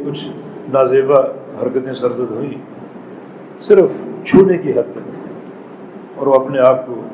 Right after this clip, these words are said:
برباد سمجھ رہا ہے، تباہ سمجھ رہا ہے۔ میں برباد ہو گیا۔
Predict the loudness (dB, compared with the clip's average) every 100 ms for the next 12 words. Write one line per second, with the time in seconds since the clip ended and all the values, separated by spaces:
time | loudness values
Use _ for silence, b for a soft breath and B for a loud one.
0 | -4 0 6 6 4 -2 -4 -2 -2 -6
1 | 0 4 4 2 -4 -6 -8 -12 -16 -18
2 | -18 -18 -20 -20 -20 -20 -20 -20 -20 -20
3 | -20 -20 -20 -20 -18 -18 -20 -6 4 4
4 | 6 6 4 4 -4 -12